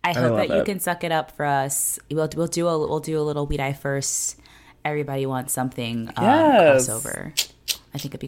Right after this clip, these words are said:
Speaker 2: We'll have
Speaker 1: great.
Speaker 2: to have Andrew on here as
Speaker 1: It'd be
Speaker 2: well.
Speaker 1: very fun. We will have to have Andrew. Oh, my two worlds colliding. Wow.
Speaker 2: Worlds collide.
Speaker 1: How can that be?
Speaker 2: Um,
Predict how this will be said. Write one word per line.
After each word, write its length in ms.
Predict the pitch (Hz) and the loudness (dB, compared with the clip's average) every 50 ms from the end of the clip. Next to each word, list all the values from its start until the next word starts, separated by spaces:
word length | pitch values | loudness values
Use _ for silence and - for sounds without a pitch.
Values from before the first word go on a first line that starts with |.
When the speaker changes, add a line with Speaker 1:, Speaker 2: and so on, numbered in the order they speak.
| - 131 | -4 -2
Speaker 2:
We'll 140 | 127 123 | 0 0
have 140 | 117 113 110 | 0 -2 0
Speaker 1:
great. 120 | - 135 123 | 0 0 0
Speaker 2:
to 60 | - | 0
have 60 | - | 0
Andrew 340 | - 117 120 123 123 127 120 110 | -2 -4 -2 0 2 2 2 4
on 100 | 101 110 | 2 2
here 220 | 123 120 101 95 | 0 0 0 0
as 100 | 85 - - | 0 0 0
Speaker 1:
It'd 60 | - | 2
be 60 | - | 2
Speaker 2:
well. 160 | 82 80 85 | 4 4 4
Speaker 1:
very 160 | - 90 71 - | 2 0 -4 -6
fun. 460 | - 127 120 117 117 135 165 180 160 - - - - - - - - - - _ _ - _ _ _ - - _ _ _ _ _ _ _ - _ _ _ _ _ _ - - - | -6 -6 -6 -4 -6 -8 -8 -8 -10 -12 -16 -20 -20 -20 -20 -20 -20 -20 -20 _ _ -20 _ _ _ -20 -20 _ _ _ _ _ _ _ -20 _ _ _ _ _ _ -12 -10 -6
We 120 | 165 160 | -4 -2
will 180 | 147 147 139 147 | 0 0 0 0
have 160 | 143 127 - | 0 -2 -2
to 80 | - 135 | -6 -8
have 140 | 139 139 - | -10 -10 -12
Andrew. 420 | - - 147 143 143 147 - - 147 - - - - - - - - - | -12 -14 -12 -12 -12 -12 -12 -12 -14 -14 -18 -20 -20 -20 -20 -14 -4 0
Oh, 140 | 156 165 165 | 0 0 2
my 120 | 165 147 | 0 -2
two 240 | 147 143 - 180 170 | -4 -4 -4 -4 -2
worlds 260 | 147 147 143 143 143 | -2 -2 -2 -2 -4
colliding. 600 | - - - 135 139 143 147 139 131 120 123 135 131 - - - - - | -6 -8 -6 -4 -2 -2 0 -2 -2 -2 -2 -4 -4 -6 -12 -20 -12 -8
Wow. 300 | - 131 127 127 131 127 - - - - - - - - _ _ - - _ _ - - - - - - - - - - - - - | -6 -4 -4 -4 -4 -6 -10 -16 -20 -20 -20 -20 -20 -20 _ _ -20 -20 _ _ -20 -20 -20 -20 -20 -20 -20 -20 -20 -20 -20 -14 -6
Speaker 2:
Worlds 380 | 123 127 120 120 120 117 117 - | -2 0 0 0 0 -2 -4 -8
collide. 600 | - - 117 117 117 113 117 117 117 113 110 117 | -6 -2 0 0 2 2 2 2 0 0 -2 -2
Speaker 1:
How 120 | 120 - | -6 -6
can 100 | 135 143 139 | -4 -2 -4
that 120 | 131 127 | -4 -4
be? 220 | - 131 127 127 - - - - - - - - _ _ - - _ _ _ _ _ _ - _ - _ _ _ _ - - _ - - - - - | -4 -6 -6 -6 -8 -12 -18 -20 -20 -20 -20 -20 _ _ -20 -20 _ _ _ _ _ _ -20 _ -20 _ _ _ _ -20 -20 _ -20 -20 -20 -10 -4
Speaker 2:
Um, 360 | - 131 131 131 127 127 123 | 0 2 4 6 6 6 6